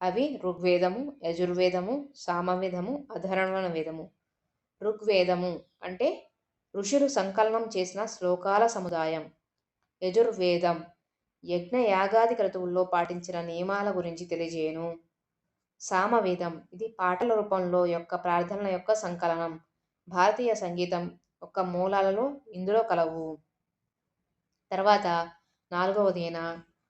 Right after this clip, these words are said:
అధర్వణ వేదం. ఇది శ్లోకాలు మరియు పాటల సంకలనం. వేదాలే కాక బ్రాహ్మణులు, బ్రాహ్మణాలు, ఉపనిషత్తులు, అరణ్యకాలు మరియు రామాయణ మహాభారతాలు కలవు. బ్రాహ్మణాలు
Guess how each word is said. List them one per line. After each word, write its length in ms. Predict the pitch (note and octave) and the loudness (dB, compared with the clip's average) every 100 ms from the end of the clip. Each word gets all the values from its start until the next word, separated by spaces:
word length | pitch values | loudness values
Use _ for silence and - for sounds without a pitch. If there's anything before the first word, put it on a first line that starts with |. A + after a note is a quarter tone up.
| _ _ _ | _ _ _
అధర్వణ 480 | F3+ G3 A3+ A#3 A3+ | -8 0 2 4 2
వేదం. 420 | F#3 E3+ E3+ D#3 - - | 2 0 -2 -4 -10 -12
ఇది 180 | F#3 G#3+ | -6 -4
శ్లోకాలు 680 | - F#3 F#3+ A3+ A3 A#3 | 2 2 2 4 4 4
మరియు 300 | G#3 F3 F3 | 0 -2 -2
పాటల 480 | F3 F3 E3+ G3+ G#3 | 0 4 4 4 2
సంకలనం. 680 | G#3 F3 F3 F3 D#3+ D3+ - _ _ _ _ _ | 0 -4 -4 -4 -4 -8 -12 _ _ _ _ _
వేదాలే 420 | F3+ F3+ A3 A3+ | -2 4 6 6
కాక 300 | G#3+ F3+ E3+ | 4 2 0
బ్రాహ్మణులు, 920 | F3 E3+ - F3 F#3 G#3+ G3 E3 E3+ E3+ _ _ _ _ _ _ _ - | -2 -4 -4 -4 -2 -2 -4 -6 -8 -10 _ _ _ _ _ _ _ -20
బ్రాహ్మణాలు, 840 | E3+ F3+ G3 A3 F#3+ E3+ E3 E3+ - | -2 0 2 2 2 2 -2 -6 -6
ఉపనిషత్తులు, 760 | - G#3 G3+ F#3+ E3 E3 E3 | -4 -2 -2 -4 -4 -4 2
అరణ్యకాలు 640 | D#3 F3+ G#3 G#3 F3 E3+ E3+ | 4 4 2 2 2 2 0
మరియు 320 | D#3+ E3 E3+ | -4 -8 -8
రామాయణ 480 | E3+ E3 F3 G#3 A3 | -6 -4 -2 -2 -2
మహాభారతాలు 760 | G#3 F3+ F3+ F#3+ F#3 F#3+ G3 | -4 0 2 2 2 0 0
కలవు. 380 | C#4+ C4+ E3+ E3 E3+ _ _ _ _ E3+ | 0 0 0 -2 -10 _ _ _ _ -12
బ్రాహ్మణాలు 840 | F3 F3+ G3+ G#3 F3+ F3 F3+ E3+ | -4 -2 0 0 0 0 -2 -6